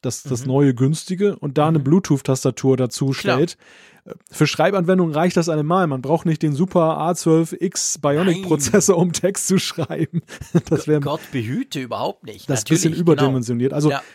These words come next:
Speaker 1: je nach Anwendungsszenario kann man sich auch ganz andere Konstellationen eben erstellen,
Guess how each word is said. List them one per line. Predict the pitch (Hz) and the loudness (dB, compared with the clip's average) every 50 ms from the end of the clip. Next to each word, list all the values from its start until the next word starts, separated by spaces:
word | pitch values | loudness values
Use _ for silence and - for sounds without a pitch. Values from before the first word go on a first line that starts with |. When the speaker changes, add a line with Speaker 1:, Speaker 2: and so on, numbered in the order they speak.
| - _ _ _ | -20 _ _ _
Speaker 1:
je | 160 143 123 156 | -12 0 2 4
nach | 190 220 170 147 - | 4 4 2 0 -2
Anwendungsszenario | 143 180 202 208 202 190 185 175 - - 175 151 147 143 160 180 175 175 170 156 | -2 0 2 4 4 4 4 2 2 0 0 0 0 2 2 4 6 6 6 4
kann | - - 160 170 | 4 2 2 2
man | 165 151 143 | 2 2 2
sich | 151 156 | 2 2
auch | 147 - | 2 2
ganz | - 143 147 - | 2 -2 -2 -2
andere | 143 127 165 175 160 147 139 131 110 - _ _ _ _ _ _ _ | -4 0 0 2 4 4 4 4 2 -2 _ _ _ _ _ _ _
Konstellationen | - 156 156 151 - 135 127 127 117 - - 139 139 139 135 131 120 | 0 0 0 2 0 0 0 0 -2 0 2 4 4 4 4 0 -4
eben | 117 120 120 117 | -8 -8 -8 -8
erstellen, | - 117 113 - - - 120 117 123 123 127 120 110 | -8 -8 -6 -6 -6 -6 -6 -4 -4 -6 -6 -8 -12